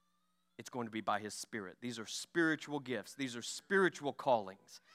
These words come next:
It's something that is going to happen in the Spirit. You can do it in Christ, in the Spirit, for you.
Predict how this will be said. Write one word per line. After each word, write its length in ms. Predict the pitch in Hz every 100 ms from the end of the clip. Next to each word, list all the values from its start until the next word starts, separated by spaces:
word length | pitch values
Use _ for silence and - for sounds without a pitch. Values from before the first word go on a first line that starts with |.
| -
It's 160 | 139 -
something 460 | - 185 190 190
that 120 | 165 139
is 120 | 120
going 260 | 147 156 160
to 100 | 131
happen 500 | 151 143 147 139 - - - - -
in 160 | 143
the 80 | 123
Spirit. 640 | - - - 147 104 - - _ _ _ _ _ _ _ _ _ _ _ _
You 160 | 113 151
can 160 | 160
do 200 | 135 160
it 120 | 170 170
in 160 | 131
Christ, 500 | 127 - 151 160 - -
in 120 | 135
the 60 | 120
Spirit, 560 | - - 160 151 - _ _ _
for 120 | 110
you. 280 | 107 110 90